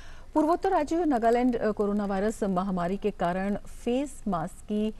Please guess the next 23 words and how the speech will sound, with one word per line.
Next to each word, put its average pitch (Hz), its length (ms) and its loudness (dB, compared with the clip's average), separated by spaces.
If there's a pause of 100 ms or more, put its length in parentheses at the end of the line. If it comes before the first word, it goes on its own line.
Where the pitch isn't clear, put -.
(300)
कमी 214 360 2
से 254 160 -2
जूझ 202 240 0
रहा 220 220 0
है। 277 80 0
ऐसे 240 280 0
में 208 180 0
कोहिमा 233 440 0
स्थित 262 360 -2
सरकारी 196 600 0
पॉलिटेक्निक 185 680 -2
फेस - 520 -4
मास्क 196 440 -2
के 220 200 0
उत्पादन 196 480 0
के 254 100 -2
साथ-साथ 196 460 0
सुरक्षात्मक 220 840 -2
उपकरण 190 400 0
भी 214 100 0
लेकर 180 300 0
आया 202 180 2
है। 254 200 -2